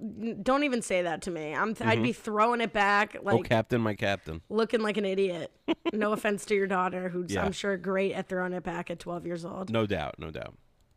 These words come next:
Speaker 1: <laughs> Two thou-, I, I had Instagram in two thousand twelve. Just
Speaker 2: Okay.
Speaker 1: got to the
Speaker 2: Yeah,
Speaker 1: beginning
Speaker 2: I,
Speaker 1: of
Speaker 2: I
Speaker 1: my
Speaker 2: just think it was,
Speaker 1: pics.
Speaker 2: like, crappy. It was, like, really bad at early Instagram. Like, it w-, people weren't on it as much.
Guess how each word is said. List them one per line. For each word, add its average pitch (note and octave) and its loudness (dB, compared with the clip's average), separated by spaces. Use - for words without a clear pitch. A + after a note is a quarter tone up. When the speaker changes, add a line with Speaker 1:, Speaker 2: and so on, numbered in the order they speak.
Speaker 1:
<laughs> G3+ -6
Two E4 8
thou-, C#5+ 10
I, C#4 10
I B3+ 8
had E4+ 8
Instagram A#3 2
in G3+ -2
two G#3 -4
thousand F#3 -2
twelve. F3+ -6
Just A3 4
Speaker 2:
Okay. A3+ 6
Speaker 1:
got C4 4
to G#3+ -8
the A3+ -2
Speaker 2:
Yeah, C#4 12
Speaker 1:
beginning A#3 10
Speaker 2:
I, A#3+ 12
Speaker 1:
of B3+ 8
Speaker 2:
I - 6
Speaker 1:
my A#3+ 2
Speaker 2:
just A#3 2
think C4 4
it B3+ 4
was, G#3 4
Speaker 1:
pics. - 6
Speaker 2:
like, F3 8
crappy. G#2+ 6
It G#2 2
was, C3 2
like, C3+ 2
really C3 4
bad F2+ -2
at F2+ -6
early F#2 0
Instagram. - -12
Like, G2+ -6
it A#2 -6
w-, A#2+ -10
people C#3 -4
weren't A#2 2
on G2+ 2
it G2+ 0
as F#2+ -4
much. F#2+ 0